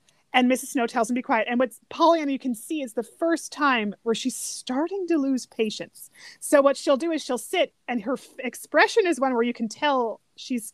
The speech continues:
starting to get annoyed with him interrupting and with what he's saying. But it's important for her to keep telling this story to Missus Snow. So every time he interrupts, she kind of does a beat. She looks at him, and then she continues her story with Missus Snow. And then he insults, and she does a beat.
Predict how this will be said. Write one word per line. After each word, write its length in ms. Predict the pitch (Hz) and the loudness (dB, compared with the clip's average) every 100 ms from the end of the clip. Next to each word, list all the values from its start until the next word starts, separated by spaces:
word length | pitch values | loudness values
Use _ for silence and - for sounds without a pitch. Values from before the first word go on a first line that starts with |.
| _ | _
starting 220 | 262 269 | -2 2
to 80 | 240 | 2
get 80 | 214 | 2
annoyed 400 | 214 254 277 226 | 2 2 2 0
with 160 | 220 | -2
him 220 | - 233 | -2 -4
interrupting 720 | 214 208 202 208 - 180 - - _ _ _ - | -4 -4 -2 -4 -6 -16 -16 -20 _ _ _ -4
and 80 | 233 | -2
with 140 | 226 | 2
what 80 | 233 | 0
he's 180 | 220 - | 0 0
saying. 460 | 240 202 - 214 - - - _ - | 0 0 -6 -14 -18 -20 -20 _ 0
But 100 | 262 | 2
it's 140 | 233 | 4
important 480 | 247 214 311 302 285 | 0 2 0 2 0
for 60 | 294 | 0
her 60 | 247 | -2
to 60 | |
keep 220 | - 254 | -2 -4
telling 360 | - 254 233 226 | -2 0 2 2
this 140 | 220 | -2
story 280 | - 208 190 | -2 -4 -2
to 100 | 214 | -4
Missus 300 | 208 196 202 | -4 -6 -10
Snow. 400 | - 214 175 - _ - - | -8 -8 -8 -14 _ -20 -20
So 140 | - 247 | 0 4
every 120 | 294 | 4
time 140 | 381 | 4
he 60 | 359 | 2
interrupts, 340 | 359 339 277 | 2 4 2
she 80 | - | 0
kind 140 | 277 254 | -2 -2
of 160 | 208 | -2
does 240 | 247 240 233 | 2 2 2
a 40 | |
beat. 380 | 202 254 233 - | 0 -2 -2 -6
She 180 | - 202 | -8 -2
looks 280 | 208 302 - | 0 0 0
at 80 | 196 | -2
him, 240 | 175 175 - _ _ - | -4 -10 -18 _ _ 2
and 100 | 247 | 4
then 80 | 240 | 4
she 120 | - | 2
continues 420 | 269 226 311 302 | -2 2 4 6
her 80 | 320 | 4
story 280 | - 269 311 | 0 2 2
with 100 | 277 | 2
Missus 280 | 247 240 214 | -2 -4 -4
Snow. 260 | 254 185 156 _ - | -4 -4 -6 _ -2
And 140 | 233 | 2
then 80 | 233 | 2
he 160 | 220 320 | 4 4
insults, 400 | 277 - 240 220 | 4 2 2 0
and 100 | 226 | -6
she 100 | - | -8
does 220 | 202 220 254 | -4 -2 -2
a 60 | |
beat. 260 | 269 277 | -4 -4